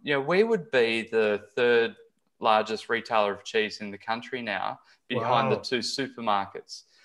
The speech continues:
Speaker 1: So
Speaker 2: Wow.
Speaker 1: in terms of artisan cheese, we're the largest. Um, back in February, it was only two of us. Now there's about twenty-five of us.
Speaker 2: Oh, wow.
Speaker 1: Um, oh, man, it's just crazy. So, but the focus that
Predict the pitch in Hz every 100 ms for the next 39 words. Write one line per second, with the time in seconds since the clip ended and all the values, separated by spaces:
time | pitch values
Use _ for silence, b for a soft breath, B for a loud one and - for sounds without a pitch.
0 | b - 139 123 120 147 135 185 185 143
1 | 139 170 170 147 127 127 123 - 127 117
2 | 110 127 147 104 92 - _ b b b
3 | 127 123 120 117 120 - _ _ 160 160
4 | 147 - 156 147 117 - 135 131 123 127
5 | 123 117 - 143 127 104 - 117 117 107
6 | 104 104 - - 113 104 - 113 123 113
7 | 98 - - - 120 120 107 107 117 113
8 | 113 110 - _ _ _ - - 180 135
9 | 143 - 180 - 208 170 - 139 131 135
10 | 120 - 135 - 151 135 120 - - _
11 | _ - 143 - 156 151 160 170 147 -
12 | - _ _ 135 127 -